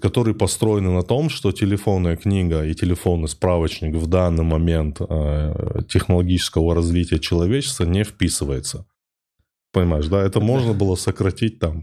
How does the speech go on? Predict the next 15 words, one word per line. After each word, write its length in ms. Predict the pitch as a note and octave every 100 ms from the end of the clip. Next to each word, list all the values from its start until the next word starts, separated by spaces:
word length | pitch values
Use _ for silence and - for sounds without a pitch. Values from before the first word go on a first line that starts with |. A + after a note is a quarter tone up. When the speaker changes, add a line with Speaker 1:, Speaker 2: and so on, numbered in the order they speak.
| -
Speaker 1:
да. 320 | E2 E2 E2 - - - - _ _ _
Speaker 2:
Три 160 | A2 A2
минуты 440 | G#2 G2 F2 -
могло 180 | D#2+ C3 C#3+
Speaker 1:
Ну, 20 |
Speaker 2:
быть. 80 | A2
Speaker 1:
десять 380 | B2+ B2 A#2 A#2
минут, 340 | A2 G2+ F2+
хорошо, 380 | - G2 - F#2+
пятнадцать. 480 | - - F2 D#2+ -
А 120 | F2
всё 260 | - C#3 C#3+
там 180 | G#2+ G2
не 60 |
развивалось. 560 | F#2 E2+ E2+ D#2+ E2+